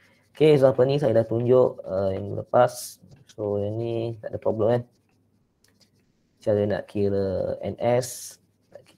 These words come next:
cara nak kira N R dan juga cara nak kira, uh, frekuensi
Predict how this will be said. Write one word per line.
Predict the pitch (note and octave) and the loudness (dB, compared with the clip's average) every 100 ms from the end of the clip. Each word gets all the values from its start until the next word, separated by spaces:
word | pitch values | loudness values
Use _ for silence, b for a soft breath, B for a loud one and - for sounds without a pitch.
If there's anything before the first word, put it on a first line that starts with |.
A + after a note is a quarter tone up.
| - | -8
cara | F2 F2 | -6 -6
nak | F2+ - | -8 -10
kira | G#2+ G2 F2+ G2+ | -8 -4 -4 -6
N | G#2 | -8
R | - A#2 - | 2 2 2
dan | G#2+ G2+ | -2 -2
juga | G2+ G#2 | -2 -2
cara | G#2 G#2+ G#2+ | -2 0 0
nak | G2+ - | 0 -4
kira, | - A2+ F3+ F#3+ - - - | 0 6 6 4 -12 -12 -10
uh, | |
frekuensi | G#2+ A2 - G#2 - - | -8 -8 -6 -8 -8 -14